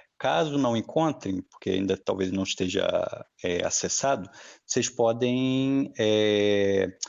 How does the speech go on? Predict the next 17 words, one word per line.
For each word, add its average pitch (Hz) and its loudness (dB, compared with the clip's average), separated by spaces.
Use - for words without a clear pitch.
acessar - -2
a - -10
página 127 -2
do, 117 0
da 117 -2
revista 127 0
em 101 0
que - -10
foi 104 -4
publicada, 127 -2
que - -16
é 98 0
o 90 -2
Brazilian 104 0
Journal 110 0
of 98 -2
Development, 95 -2